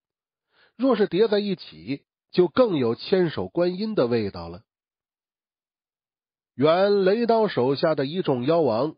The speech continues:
已是纷纷道：“不要怕，那都是假的。”“哼，是吗？”三十六个唐杰轻轻一笑，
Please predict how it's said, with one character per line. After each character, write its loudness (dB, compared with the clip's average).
已 -2
是 -2
纷 0
纷 0
道 -6
：“不 4
要 4
怕， -4
那 0
都 2
是 -4
假 -8
的。 0
”“哼， -4
是 -4
吗？” -2
三 0
十 2
六 2
个 0
唐 -2
杰 0
轻 -4
轻 -4
一 -6
笑， -6